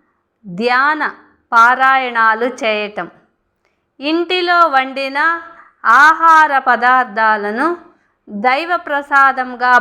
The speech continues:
భావించి గ్రహించటం, తద్వారా జీవనోపాధికి కావలసిన ధన సంపాదనకై చేయవలసిన పనులను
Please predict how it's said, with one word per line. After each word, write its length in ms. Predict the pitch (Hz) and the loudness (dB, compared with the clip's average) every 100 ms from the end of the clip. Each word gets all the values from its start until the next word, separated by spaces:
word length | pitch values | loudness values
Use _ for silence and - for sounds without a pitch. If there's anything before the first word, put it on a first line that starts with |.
| 220 | 4
భావించి 600 | 226 240 254 254 254 349 381 - | 4 2 -4 -12 -12 -12 -12 -10
గ్రహించటం, 760 | 208 220 247 233 226 208 - - - _ _ _ _ _ _ _ _ _ _ - | -4 -4 -4 -8 -8 -8 -8 -10 -16 _ _ _ _ _ _ _ _ _ _ -2
తద్వారా 720 | 294 247 247 277 233 226 277 403 - - _ _ 214 202 | -2 -2 0 2 2 0 -4 -4 -14 -20 _ _ -16 -8
జీవనోపాధికి 1080 | 302 349 359 349 330 294 247 226 214 214 247 | -6 -4 -2 0 0 2 2 2 -4 -10 -8
కావలసిన 760 | 247 254 254 240 226 226 220 269 339 - - _ 220 | 0 2 2 2 -4 -12 -8 -6 -6 -12 -20 _ -8
ధన 240 | 202 269 330 | -2 0 -2
సంపాదనకై 1120 | 359 311 262 240 226 226 214 214 208 208 254 349 - - _ _ _ _ _ _ _ _ _ _ _ _ _ _ _ _ _ _ _ _ _ _ _ _ _ | -2 -2 -2 0 2 2 0 -6 -8 -6 -6 -6 -10 -20 _ _ _ _ _ _ _ _ _ _ _ _ _ _ _ _ _ _ _ _ _ _ _ _ _
చేయవలసిన 1040 | 311 330 339 330 285 262 262 254 - 262 | -2 -2 -2 -2 -2 -4 -6 -10 -6 -4
పనులను 600 | 254 262 262 262 254 277 | -2 -2 -2 -4 -6 -6